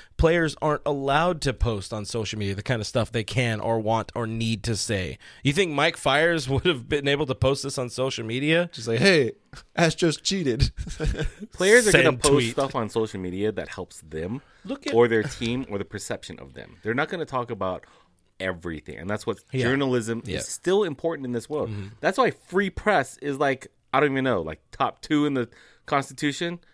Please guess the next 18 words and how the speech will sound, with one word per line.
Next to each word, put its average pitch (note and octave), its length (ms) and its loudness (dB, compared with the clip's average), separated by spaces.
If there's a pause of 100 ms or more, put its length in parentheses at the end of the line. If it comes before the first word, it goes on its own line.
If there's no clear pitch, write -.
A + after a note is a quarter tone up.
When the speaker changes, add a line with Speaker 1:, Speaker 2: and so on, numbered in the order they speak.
(200)
Speaker 3:
You - 140 2
know, D#3 120 4
it's, B2+ 280 -2
it's B2+ 160 -4
important A#2 680 -2
thing, D#2+ 360 -6
and F#2+ 220 -10
it's A2 120 -6
Speaker 1:
Mm-hmm. F#2+ 40 -10
Speaker 3:
just, D3+ 240 -6 (580)
look, F#2 200 -6
it's A2+ 180 -6
our G#2 100 -2
getaway F#2+ 380 0
from D#2 220 -12
life, D#2 420 -10
real F#2 220 -6
life. G#2+ 340 -6